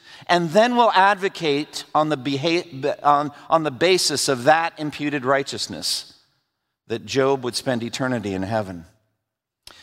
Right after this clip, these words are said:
We're going to discover how a mortal man like Job, with all of his normal sinfulness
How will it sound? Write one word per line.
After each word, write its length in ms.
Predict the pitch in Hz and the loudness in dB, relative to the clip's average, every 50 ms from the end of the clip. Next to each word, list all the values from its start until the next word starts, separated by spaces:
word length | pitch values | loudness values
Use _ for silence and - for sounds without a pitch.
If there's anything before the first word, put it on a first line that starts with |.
| - _ _ _ - | -20 _ _ _ -2
We're 200 | 131 151 185 196 | 0 2 2 2
going 260 | 180 196 196 202 190 | 2 0 0 0 0
to 60 | 185 | -4
discover 560 | 165 156 - - - - 180 180 160 151 123 | -6 -4 -4 -4 2 4 4 4 4 4 2
how 560 | 117 - 170 175 170 165 160 151 147 143 135 - | 0 2 4 4 6 6 6 6 6 4 4 0
a 80 | 127 120 | -2 -2
mortal 400 | 120 123 135 156 180 190 202 190 | 0 2 2 2 4 2 2 2
man 280 | 175 170 165 165 165 160 | 2 2 2 2 2 2
like 200 | 160 160 160 135 | 0 -2 -2 -2
Job, 360 | 107 123 120 113 107 104 110 | -2 0 2 2 0 0 -2
with 120 | 120 107 | 0 4
all 240 | 127 127 131 131 131 | 4 4 4 4 2
of 80 | 123 113 | -2 -2
his 580 | 123 127 117 117 - - - - - - - - | -2 -2 -2 -2 -2 -2 -4 -4 -8 -12 -16 -10
normal 640 | 98 98 113 135 143 151 165 165 160 151 143 139 | -6 -2 0 2 4 4 4 4 2 2 2 2
sinfulness 960 | 131 - - 147 143 135 - - 107 92 85 71 - - - - - - - | 0 0 -2 -2 -4 -4 -4 -4 -6 -6 -6 -8 -8 -8 -8 -10 -12 -16 -20